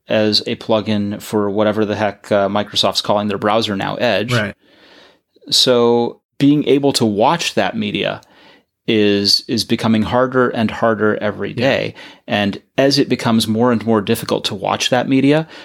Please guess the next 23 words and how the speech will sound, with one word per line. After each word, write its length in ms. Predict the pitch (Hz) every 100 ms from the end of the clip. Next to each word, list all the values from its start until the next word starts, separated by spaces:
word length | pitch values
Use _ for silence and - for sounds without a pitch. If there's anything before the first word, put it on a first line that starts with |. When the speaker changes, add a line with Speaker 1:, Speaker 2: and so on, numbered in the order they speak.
| -
Speaker 1:
content 380 | - 117 117 120
providers 520 | 117 107 104 104 104
are 140 | 110 110
going 200 | 110 104
to 80 | 101
stop 380 | - 101 98
using 360 | 104 110 110 101
that 300 | 101 - - -
to 80 | -
provide 420 | 107 101 104 104
media. 320 | 98 - - - - - - _ -
Speaker 2:
Right. 220 | 98 87 _ _ - - - _ -
Speaker 1:
'Cause 180 | 113 110
no 80 |
one 80 | 104
will 60 | 104
be 60 | 101
able 140 | 104
to 40 | -
see 140 | 110
it. 200 | - - - - _ -
Speaker 2:
Yeah. 200 | 104 92 - - - - - - - - - _ _ _ -
Speaker 1:
So 420 | - 117 107